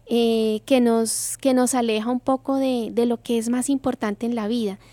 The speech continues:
Nos pone un poco como a, a distraernos también como a Marta, eh, en tantas cosas, pero que a la final solamente una es necesaria. Entonces,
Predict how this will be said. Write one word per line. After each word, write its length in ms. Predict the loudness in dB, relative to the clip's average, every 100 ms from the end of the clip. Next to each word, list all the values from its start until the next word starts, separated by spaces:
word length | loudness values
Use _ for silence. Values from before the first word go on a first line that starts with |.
| -20 -16 0
Nos 260 | 2 2
pone 320 | 4 4 4 0
un 100 | 2
poco 340 | 0 0 -6
como 380 | -2 0 0 0
a, 320 | -2 -4 -8 -10 -2
a 120 | 0
distraernos 760 | 0 0 0 0 0 -4 -4
también 320 | -2 -2 -2
como 240 | -4 -2 0
a 40 |
Marta, 380 | 0 0 0 -6 -6 -20 -20 -20 -10
eh, 420 | -4 -2 0 -4 -4
en 160 | -4 0
tantas 460 | 0 0 0 -4
cosas, 400 | 0 -2 0 -6
pero 240 | -4 -4 -4
que 140 | -6
a 40 |
la 100 | -6
final 280 | -4 -6 -4
solamente 600 | -4 -2 -2 -4 -4 -6 -2
una 240 | -2 -2
es 100 | -2
necesaria. 640 | -4 -4 -4 -2 -2 -6 -12 -20 -20 -20 _
Entonces, 760 | -4 0 0 0 -2 -4 -6